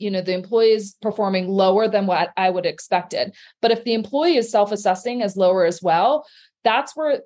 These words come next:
you can still retain them as an employee, right? Because they're self-aware and the manager is having those conversations with them. And that's where you can bring in additional support mechanisms for those individuals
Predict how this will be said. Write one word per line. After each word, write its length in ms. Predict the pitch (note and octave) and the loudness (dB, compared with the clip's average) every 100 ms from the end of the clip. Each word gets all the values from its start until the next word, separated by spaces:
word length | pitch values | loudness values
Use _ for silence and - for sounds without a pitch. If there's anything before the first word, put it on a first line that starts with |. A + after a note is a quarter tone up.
| - | -10
you 160 | A3+ | -8
can 220 | A#3 A3 G3+ | -4 -4 -6
still 480 | - - C4 B3+ | -8 -8 2 2
retain 420 | A#3 A3+ G#3+ G#3 G3 | 2 -2 -2 0 0
them 140 | F3 | 0
as 120 | F3 | 0
an 80 | F3 | -2
employee, 400 | E3 E3 D#3 B2+ | -8 -4 -2 -2
right? 240 | F3+ F3+ F3+ | 2 2 0
Because 240 | G3+ F#3+ | -4 -2
they're 180 | F3+ E3 | 0 0
self-aware 680 | - G3+ A#3 C#4+ A3+ G3+ G3 | 0 0 0 0 2 2 2
and 120 | - F#3+ | -2 -6
the 40 | |
manager 360 | F3+ F3+ F3+ F#3 | -4 -4 -4 -4
is 80 | |
having 320 | F#3 F#3+ F#3+ F#3+ | 0 0 0 0
those 180 | F#3 | -2
conversations 800 | F#3 F#3 E3 F3 D#4 E4+ F#3 E3+ | -2 -4 -2 -2 0 0 -2 -4
with 120 | F3+ | -4
them. 280 | F3 D3+ F3+ - - - | -2 -2 -2 -8 -16 -4
And 100 | G#3+ | 2
that's 240 | A3 B3 | 2 0
where 120 | D4 | -4
you 100 | D4 | -4
can 160 | C#4+ B3+ | -2 -2
bring 240 | A3 A3 | 0 0
in 280 | G#3+ G#3+ G#3+ | 2 2 2
additional 520 | - G3+ G3 G3 F3+ | 0 0 -2 -2 -4
support 540 | F3+ F#3 F3+ C4 C4 G#3+ | -4 -6 -4 0 0 2
mechanisms 800 | F#3+ F#3+ F3+ F3+ F3+ E3+ E3+ F3 | -2 0 0 0 0 -2 -4 -6
for 180 | G3+ F#3 | -2 2
those 220 | F3 F3 | 0 0
individuals 500 | F3 F3 E3+ E3 | -4 -4 0 0